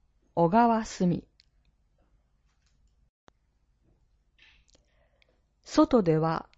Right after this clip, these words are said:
サザンカの枝が北風に揺れているのに、縁側は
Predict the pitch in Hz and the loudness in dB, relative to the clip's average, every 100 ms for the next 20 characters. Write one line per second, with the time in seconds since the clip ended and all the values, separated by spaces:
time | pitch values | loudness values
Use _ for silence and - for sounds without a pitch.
0 | _ - - 196 262 277 247 175 147 147 | _ -20 -6 0 4 4 4 2 0 2
1 | 160 170 175 175 - - - 247 240 233 | 0 0 -2 -4 -8 -12 -6 -4 -2 0
2 | 226 214 202 220 220 - 190 196 202 160 | 0 2 2 0 -2 -2 -2 0 0 -2
3 | 147 120 90 _ _ _ _ _ _ _ | -2 -6 -10 _ _ _ _ _ _ _
4 | _ _ - 160 151 151 151 147 139 139 | _ _ -2 2 2 0 -2 -4 -6 -8